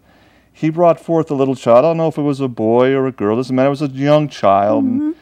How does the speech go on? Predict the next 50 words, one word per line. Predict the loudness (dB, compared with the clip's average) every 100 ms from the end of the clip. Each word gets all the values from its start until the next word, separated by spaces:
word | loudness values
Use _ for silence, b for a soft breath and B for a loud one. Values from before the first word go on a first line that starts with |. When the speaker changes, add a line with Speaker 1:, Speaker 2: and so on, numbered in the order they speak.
| _
Speaker 1:
sat | -4 0 0
him | 0
in | -6
front | -4 -2 -2
of | -4
the, | -6 -10 b b b
of | -6 -6
the | -4
congregation. | -2 -2 -2 -2 -2 -2 -4
He |
said, | -4 -6 -2
"This | -2 -2
is | -6 -8
the | -8
greatest | -6 0 2 2 -2 -6 -16 _ _ _ _
in | -2
the | -2
kingdom | 0 -2 -2
of | 0
heaven." | 0 0 -2 B B B
And | 0
it |
was, | 2 0 -2
it | -2
was | -2 -4
slapping | -4 4 4 4 -2
the | -4
Pharisees | -2 0 0 -4 -6
across | -4 0 0
the | -2 -10
face, | -4 -2 0 -4 -10 b b b b
because | -8 -2 0 0 -2
they | -6 -4
had | -2
taught | 2 2 0
just | -8
the | -2
opposite. | -2 -2 -8 -8
The | -10
children | -6 -4 -2 -2
were | 0
nothing. | 2 0 0 -8 -10 -4
Speaker 2:
Yeah, | -2 -2 -4 -8 -2
Speaker 1:
Were, | -2
were, | 2 0
Speaker 2:
yeah. | -2
Speaker 1:
were | -2 0
nothing | 0 -2 -2 -4
at | 2
all. | 4 4 2